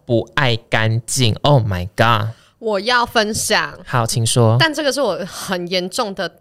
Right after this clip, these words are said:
Speaker 2: 大美感。
Speaker 1: 嗯哼。
Speaker 2: 就是你们，就是洗完澡，你们走出浴室，踏的第一步，脚是湿的还干的？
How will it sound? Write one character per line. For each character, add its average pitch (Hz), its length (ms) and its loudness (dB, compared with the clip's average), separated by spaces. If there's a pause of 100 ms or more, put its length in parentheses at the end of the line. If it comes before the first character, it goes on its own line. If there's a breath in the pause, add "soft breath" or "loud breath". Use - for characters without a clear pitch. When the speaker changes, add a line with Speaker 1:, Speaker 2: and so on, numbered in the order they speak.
(140)
Speaker 2:
大 202 240 0
美 165 300 -6 (120)
感。 131 300 -4
Speaker 1:
嗯 127 160 4
哼。 120 380 4
Speaker 2:
就 277 120 -4
是 254 480 -6
你 190 80 -8
们， 170 240 -8 (200)
就 269 100 -4
是 277 80 -2
洗 226 160 -4
完 143 160 -4
澡， 147 300 -6
你 170 80 -12
们 156 100 -8
走 156 180 -4
出 190 360 -8
浴 185 200 -10
室， - 460 -8 (240)
踏 233 180 -2
的 185 120 -4
第 214 320 -10
一 196 40 -12
步， 196 240 -6
脚 147 220 -8
是 196 140 -10
湿 170 180 -8
的 147 100 -8
还 143 80 -16
干 - 240 -14
的？ - 80 -20